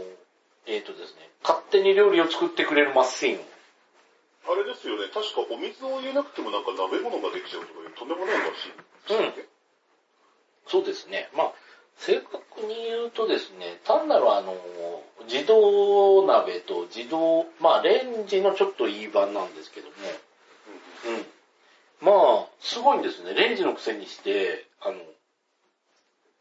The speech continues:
Speaker 1: 水蒸気で蒸すっていうことができるので。
Speaker 2: あ、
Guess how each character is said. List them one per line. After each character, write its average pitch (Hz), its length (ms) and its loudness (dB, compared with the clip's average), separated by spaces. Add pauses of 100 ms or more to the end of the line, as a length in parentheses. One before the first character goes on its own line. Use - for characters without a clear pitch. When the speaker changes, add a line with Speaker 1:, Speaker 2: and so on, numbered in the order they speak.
(640)
Speaker 1:
水 294 320 -2
蒸 349 160 6
気 - 80 -6
で 202 160 -2
蒸 - 100 -2
す - 200 -6
っ - 20 -6
て - 240 -16
い 78 100 -12
う 76 40 -18
こ - 140 -20
と - 100 -20
が 101 180 -10
で 95 140 -12
き - 120 -20
る 101 120 -14
の - 160 -20
で。 87 300 -8 (420)
Speaker 2:
あ、 117 180 -2